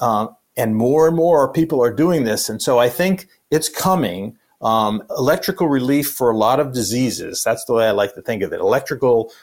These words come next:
uh, mechanism for a lot of diseases are coming. So I, I don't want people to be afraid of this technology when it arrives. I want them to be comfortable with it.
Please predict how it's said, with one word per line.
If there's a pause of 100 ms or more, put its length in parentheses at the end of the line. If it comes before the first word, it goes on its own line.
(200)
uh,
mechanism
for
a
lot
of
diseases
are
coming. (300)
So
I,
I
don't
want
people
to
be
afraid
of
this
technology
when
it
arrives.
I
want
them
to
be
comfortable
with
it.